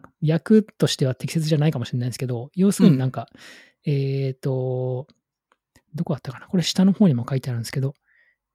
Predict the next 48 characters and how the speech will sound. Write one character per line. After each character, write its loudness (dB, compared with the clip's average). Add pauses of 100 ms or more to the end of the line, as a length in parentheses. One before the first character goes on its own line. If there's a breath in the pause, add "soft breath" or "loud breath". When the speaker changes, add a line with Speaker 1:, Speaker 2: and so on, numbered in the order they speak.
Speaker 1:
え -2
ー -6
と、 -2
ウ -4
ェ 4
ス -6
ト 8
ラ 6
ム 0
博 -6
士 -6
っ -4 (160)
て 0
い 2
う -
人 -2
が 2
定 2
義 2
し -6
て 0
る、 4
Speaker 2:
は 4
い 0
は -6
い。 -20 (320)
う 4
ん。 -2 (360)
Speaker 1:
ハ 0
イ 8
ト 6
ラ 6
ス -6
ト& -8 (460)
ロ 6 (340)
ー 12
ブ 10
レ 10
イ 6
ム -2 (460)
の 4
カ -4
ル -2
チ -8
ャ -14
ー。 -20
Speaker 2:
う -20
ん。 -